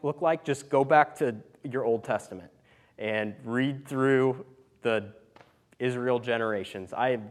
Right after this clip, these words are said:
I'm reading through Numbers right now, and, uh, recently got through the bronze snake story, right? And it's like, everyone's getting bit by snakes. Raise up the bronze snake, look at the snake, you're saved. A lot of tie-ins to John three.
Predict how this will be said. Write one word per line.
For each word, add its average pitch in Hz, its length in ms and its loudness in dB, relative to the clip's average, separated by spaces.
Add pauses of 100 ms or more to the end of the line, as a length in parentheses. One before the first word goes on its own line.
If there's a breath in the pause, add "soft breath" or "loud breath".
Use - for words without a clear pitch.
I'm 123 160 -2
reading 139 220 -2
through 123 140 -6
Numbers 120 380 -2
right 104 200 0
now, 101 260 -4
and, 101 140 -8 (440 soft breath)
uh, 107 100 2
recently 117 320 -2
got 113 280 2
through 123 100 -4
the 113 120 0
bronze 113 380 0
snake 117 340 -6
story, 98 320 -6
right? 101 280 -2
And 104 100 -10
it's 104 180 -10
like, 98 200 -6 (100)
everyone's 110 260 -6
getting 107 180 -2
bit 117 180 0
by 110 140 2
snakes. 147 520 -2 (320 loud breath)
Raise 123 180 2
up 113 100 -2
the 107 60 -18
bronze 120 260 0
snake, 143 300 -2
look 123 160 -2
at 113 80 -6
the 113 80 -6
snake, 139 400 -2
you're 123 80 -6
saved. 131 480 -2
A 113 40 -2
lot 120 140 2
of 120 140 -8
tie-ins 120 400 -2
to 120 80 -8
John 117 260 -4
three. 135 460 -4